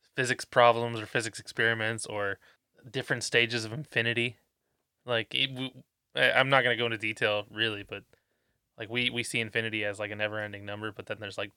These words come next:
different levels of infinity. How, how do you have a hotel room with infinity amount of people, or infinity number of rooms and infinity amount of people?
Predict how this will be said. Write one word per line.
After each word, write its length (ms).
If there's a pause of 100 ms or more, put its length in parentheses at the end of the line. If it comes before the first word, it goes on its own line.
different 260
levels 300
of 80
infinity. 400
How, 340 (640)
how 80
do 60
you 80
have 100
a 60
hotel 340
room 280
with 200
infinity 420
amount 200
of 80
people, 460 (680)
or 80
infinity 460
number 260
of 100
rooms 280
and 100
infinity 280
amount 240
of 120
people? 420